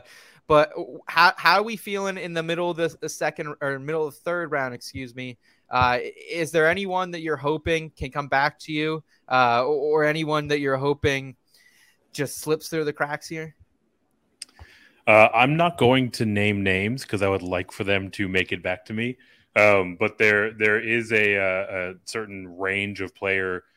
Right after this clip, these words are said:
Speaker 2: that I've been finding myself pretty happy with at the four five turn. Um, you know, going back to your Richardson pick, man, I,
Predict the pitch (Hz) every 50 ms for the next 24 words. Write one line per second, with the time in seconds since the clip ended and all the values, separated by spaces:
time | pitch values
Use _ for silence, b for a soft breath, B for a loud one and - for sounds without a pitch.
0 | _ _ _ _ - 98 95 92 95 - 95 95 90 - 98 92 90 - - 95
1 | 92 92 90 90 92 90 85 - - 92 85 - _ - - 95 95 87 87 90
2 | 85 - 98 90 92 95 95 98 - - - _ _ _ _ _ - 101 95 -
3 | 95 90 - - 95 92 90 - - 90 87 87 85 - - - 87 85 87 90
4 | 95 98 - _ _ _ _ _ _ _ - 101 101 101 98 95 87 80 78 76
5 | 76 73 _ - 104 95 90 - _ _ _ _ _ _ - - 107 113 139 147
6 | 123 131 131 139 - - - 135 123 120 117 117 113 113 110 110 107 101 98 92
7 | 104 107 - - 151 151 147 - - 175 175 175 - 202 214 220 - - - b
8 | b b b b b b b b b b b b b b b b b b b b
9 | b b _ _ _ _ _ _ 107 110 110 110 104 101 104 110 107 107 110